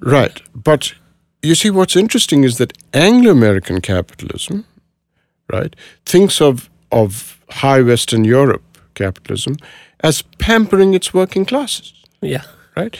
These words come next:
Speaker 1: I mean, there's, there's, there's one kind of, of, of capitalism which
Speaker 2: They
Speaker 1: is
Speaker 2: don't
Speaker 1: very
Speaker 2: envy
Speaker 1: much,
Speaker 2: them.
Speaker 1: very much present in,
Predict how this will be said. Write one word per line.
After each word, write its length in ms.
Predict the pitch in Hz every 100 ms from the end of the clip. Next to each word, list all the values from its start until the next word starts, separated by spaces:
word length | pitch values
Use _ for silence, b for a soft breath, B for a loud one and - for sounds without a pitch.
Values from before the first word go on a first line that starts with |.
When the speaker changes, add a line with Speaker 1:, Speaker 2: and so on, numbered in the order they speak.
| B B
Speaker 1:
I 20 | 151
mean, 120 | 160
there's, 160 | 170 156
there's, 240 | 160 139 -
there's 280 | 131 147 117
one 280 | 156 247
kind 320 | 240 190 165 139
of, 120 | 123
of, 320 | 127 120 - - -
of 180 | 120 -
capitalism 760 | - 113 - - 90 82 208
which 180 | 127 -
Speaker 2:
They 60 | 170
Speaker 1:
is 40 |
Speaker 2:
don't 220 | 185 247
Speaker 1:
very 340 | - 202 220 185
Speaker 2:
envy 40 |
Speaker 1:
much, 180 | 160 143
Speaker 2:
them. 100 | 135 B B B B
Speaker 1:
very 260 | 147 202 190
much 300 | 151 - -
present 440 | 120 101 92 -
in, 300 | 117 101 101